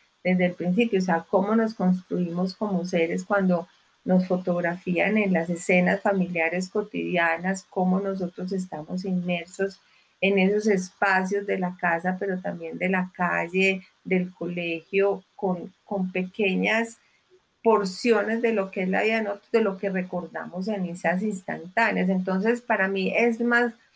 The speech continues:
que yo digo que si la fo-, la fotografía es una, es un experimento continuo, no de que, del A B C de la construcción que está el paso uno, el dos y el tres, porque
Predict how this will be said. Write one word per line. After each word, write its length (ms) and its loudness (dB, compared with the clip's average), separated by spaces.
que 140 2
yo 80 6
digo 240 2
que 140 -4
si 180 -6
la 180 0
fo-, 220 -6
la 180 0
fotografía 920 -2
es 300 0
una, 580 0
es 220 -4
un 140 -4
experimento 1040 -4
continuo, 800 -6
no 220 4
de 180 2
que, 160 0
del 300 2
A 140 4
B 160 2
C 160 0
de 160 4
la 180 0
construcción 880 -4
que 100 -4
está 600 2
el 180 0
paso 360 0
uno, 220 -4
el 100 -8
dos 220 -4
y 40 -2
el 120 -8
tres, 240 -8
porque 420 -4